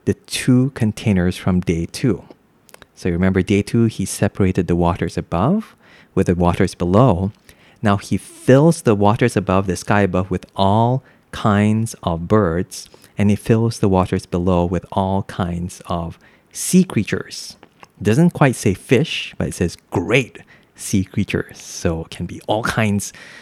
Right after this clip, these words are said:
of manner of sizes of animals that he fills these two containers with. Let me look at that again. Um, verse twenty-one, "God created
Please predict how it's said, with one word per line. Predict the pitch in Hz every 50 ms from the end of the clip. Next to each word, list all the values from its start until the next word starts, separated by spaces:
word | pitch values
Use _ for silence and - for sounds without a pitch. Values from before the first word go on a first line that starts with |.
| - - -
of | 92 95 92 - -
manner | - 95 98 98 95 98 104 107 104 98 87
of | 82 -
sizes | - - - 107 90 101 104 95 95 101 98 95 -
of | 90 - - -
animals | 95 92 92 92 87 80 - - -
that | 98 -
he | - 98
fills | 90 - - - - 147 139 139 123 101 92 95 - -
these | - 101 95 92 -
two | - - 101
containers | - - 101 101 - - - 117 104 92 82 80 82 90 - - - - - - - - - - _ _
with. | - 104 127 131 101 95 - - - - _ _ _ _ _ -
Let | - 95
me | 98 95 98 92 - - _ _ -
look | 107 101 - -
at | 98 90
that | 92 92 92
again. | 92 90 - 95 87 85 85 - _ _ _ _ _ _ _ _ _ _ _ _ _ - - -
Um, | - - 110 101 98 95 95 95 95 - - - - _ _
verse | - 98 98 - -
twenty-one, | - - 107 98 98 98 - 95 92 92 90 92 - _ _ _ _ _ _ _ _ _ _ _ _ _ -
"God | - 95 95 95 101 -
created | - - 107 92 92 92 90